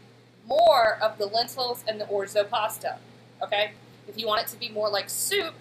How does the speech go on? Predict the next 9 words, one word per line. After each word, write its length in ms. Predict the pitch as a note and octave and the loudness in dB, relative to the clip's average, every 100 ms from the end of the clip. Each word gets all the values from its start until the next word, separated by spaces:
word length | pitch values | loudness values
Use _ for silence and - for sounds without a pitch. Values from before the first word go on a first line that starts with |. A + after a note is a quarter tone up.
| - | -16
you're 120 | A#3 A3+ | -8 -4
gonna 240 | A#3 A3 | -2 0
add 300 | G#3 G3+ G3+ - - - - E3+ | 0 0 0 -6 -20 -20 -20 -8
less. 600 | F3+ G#3 D3+ - - - - - - - - - _ - | 0 0 0 -4 -8 -8 -12 -20 -20 -20 -20 -20 _ -8
So 140 | G#3+ - | -6 -6
I'm 180 | - | -8
going 180 | C4+ C4+ | -8 -10
to 140 | C4+ - | -12 -6
add 260 | A3 A3+ | -4 -4